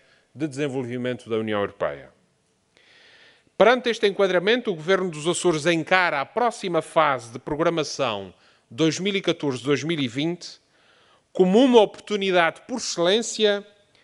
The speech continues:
para uma aposta decisiva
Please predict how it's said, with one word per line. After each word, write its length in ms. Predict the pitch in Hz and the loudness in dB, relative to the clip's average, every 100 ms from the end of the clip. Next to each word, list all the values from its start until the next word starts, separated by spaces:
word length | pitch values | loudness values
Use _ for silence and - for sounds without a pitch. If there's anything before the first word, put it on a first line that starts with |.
| _ _ _ _ - | _ _ _ _ 4
para 600 | 202 196 180 170 151 - 185 | 6 6 2 2 0 -2 -6
uma 240 | 180 175 | 0 0
aposta 520 | 165 202 190 - 180 | 2 2 2 0 -8
decisiva 1120 | 165 - - 202 160 180 233 143 123 95 82 | -8 -12 -10 -8 -4 -2 -2 2 4 4 0